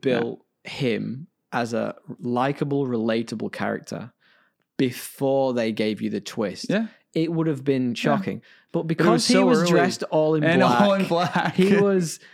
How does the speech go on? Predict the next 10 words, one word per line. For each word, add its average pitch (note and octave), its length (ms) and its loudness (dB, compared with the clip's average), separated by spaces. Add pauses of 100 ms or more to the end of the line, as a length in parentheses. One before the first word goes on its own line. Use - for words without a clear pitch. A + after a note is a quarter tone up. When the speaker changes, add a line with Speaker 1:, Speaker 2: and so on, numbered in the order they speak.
(160)
Speaker 2:
the, D#3+ 320 0
but D#3 180 0
he F3+ 160 4
was G3 180 4
Speaker 1:
Yeah. C#3 160 4
Speaker 2:
all, F3+ 40 2
he E3+ 200 0
was D#3+ 140 0
the E3+ 140 2
general, C#3 840 0